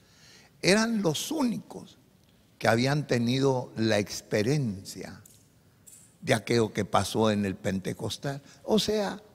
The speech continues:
una visitación de Dios con señal de hablando en otras lenguas.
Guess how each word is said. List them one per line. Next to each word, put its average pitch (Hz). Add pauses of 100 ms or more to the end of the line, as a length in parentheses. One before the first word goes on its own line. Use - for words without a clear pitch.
una 208
visitación 131
de 120
Dios 110 (240)
con 117
señal 101
de 104
hablando 95
en 101
otras -
lenguas. 185